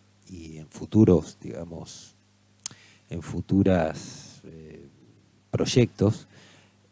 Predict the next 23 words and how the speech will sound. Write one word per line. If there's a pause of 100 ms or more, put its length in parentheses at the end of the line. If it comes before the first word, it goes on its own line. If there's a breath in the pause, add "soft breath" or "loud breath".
(120)
incorporar
las
ideas
que (200)
ella
había
planteado,
¿no?
Una
persona
que
en
el
dos
mil
nueve, (100)
en
un
video,
y
eso
está
grabado,